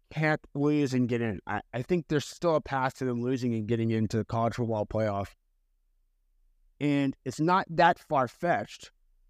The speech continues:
if you start asking yourself, what is the committee looking at? What have they told us? What's on their website as their stated mandate?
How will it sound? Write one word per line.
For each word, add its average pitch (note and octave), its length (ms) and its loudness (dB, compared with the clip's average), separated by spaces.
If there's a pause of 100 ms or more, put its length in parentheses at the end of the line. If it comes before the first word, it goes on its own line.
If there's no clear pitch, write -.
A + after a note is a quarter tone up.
(500)
if D3+ 160 0
you D3+ 100 2
start D#3 540 4
asking D3 420 0
yourself, B2+ 400 0
what B2+ 400 0
is C#3+ 200 -2
the C3+ 180 -4
committee C#3 680 0 (680)
looking B2+ 340 0
at? E2+ 140 0
What A#2+ 120 0
have C#3+ 80 0
they D3+ 100 2
told C#3+ 320 -2
us? D3+ 320 -2 (220)
What's C#3+ 260 -2
on F3 120 0
their D3 160 2
website D3 640 -2
as B2 180 -2
their A2+ 140 -2
stated C3+ 540 -2
mandate? A#2 600 0